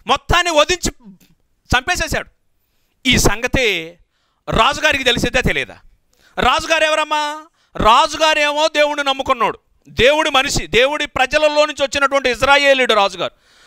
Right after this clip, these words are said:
రాణి ఎవరమ్మా అంటే సీదోనీయులైనటువంటి కుమార్తె ఆమె, యజబేలు ఆమె పేరు. అమ్మా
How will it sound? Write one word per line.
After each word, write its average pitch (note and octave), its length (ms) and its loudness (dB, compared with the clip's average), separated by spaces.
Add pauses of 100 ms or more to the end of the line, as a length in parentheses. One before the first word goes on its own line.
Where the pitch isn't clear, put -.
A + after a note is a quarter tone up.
(440)
రాణి C#4+ 380 0
ఎవరమ్మా D#4+ 600 -2 (100)
అంటే A#3+ 200 -6
సీదోనీయులైనటువంటి C#4+ 1600 -4 (460)
కుమార్తె D#4 400 0
ఆమె, C4+ 160 -2
యజబేలు D4+ 440 2
ఆమె C4+ 160 0
పేరు. B3 240 -2 (580)
అమ్మా D#4+ 280 -2